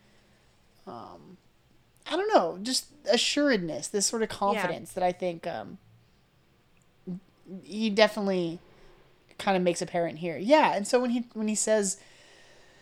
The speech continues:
Speaker 1: I, I do agree with you with that line, the, the, that Cameron, what Cameron's made up to be the end-all, be-all of human existence, that,
Speaker 2: Mm-hmm.
Speaker 1: like,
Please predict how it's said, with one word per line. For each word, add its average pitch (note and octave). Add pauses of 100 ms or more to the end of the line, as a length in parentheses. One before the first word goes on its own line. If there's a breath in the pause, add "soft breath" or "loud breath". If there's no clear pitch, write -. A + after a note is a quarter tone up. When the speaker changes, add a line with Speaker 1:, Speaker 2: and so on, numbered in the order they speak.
(500 soft breath)
Speaker 1:
I, A#3
I C#4+
do D#4
agree C#4+
with G#3+
you D#3+
with F3+
that G3+
line, G3
the, F3
the, E3 (720)
that G3+
Cameron, F#3+
what F#3+
Cameron's F#3+
made F3+
up F3
to F3+
be F#3
the E3
end-all, F3
be-all E3
of E3
human E3+
existence, D#3+
that, E3+
Speaker 2:
Mm-hmm. A3+
Speaker 1:
like, G#3